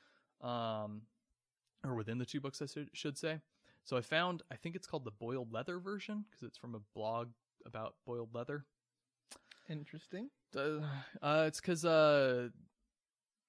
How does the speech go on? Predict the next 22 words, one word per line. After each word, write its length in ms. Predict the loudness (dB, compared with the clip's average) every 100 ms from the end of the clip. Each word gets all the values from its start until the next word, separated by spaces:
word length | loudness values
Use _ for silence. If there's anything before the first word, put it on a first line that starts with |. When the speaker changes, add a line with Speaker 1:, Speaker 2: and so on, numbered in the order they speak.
| _
Speaker 1:
um, 520 | -2 0 0 -2 -6 -12 -20 _ _ _ _ _ _
you'd 180 | -6 -4
know 120 | 0
her 120 | 0 -2
as 140 | -2
Yara, 480 | -2 0 0 -2 -4 _ _
Theon's 320 | -6 -4 -4 -6
sister. 400 | -8 -8 -8 -4
Speaker 2:
Mm-hmm. 180 | -2 -2 -6 _ _ _
Speaker 1:
Uh, 440 | 0 2 2 -2 -6 _ _ -10
she 440 | -4 0 0 -2 -8 -14
makes 240 | -8 -8 -8
a 40 |
joke 260 | -4 -4 -4
about 260 | -4 -4
wearing 400 | -4 -4 -4 -6 -6
boiled 280 | -4 -2 -4
leather 220 | -6 -6
small 300 | -8 -8 -8
clothes. 560 | -6 -8 -8 -10 -12 -14 _ _ _ _ _ 0
Speaker 2:
Oh, 380 | 4 4 2 -2 _ _ -10
okay. 180 | -8 -4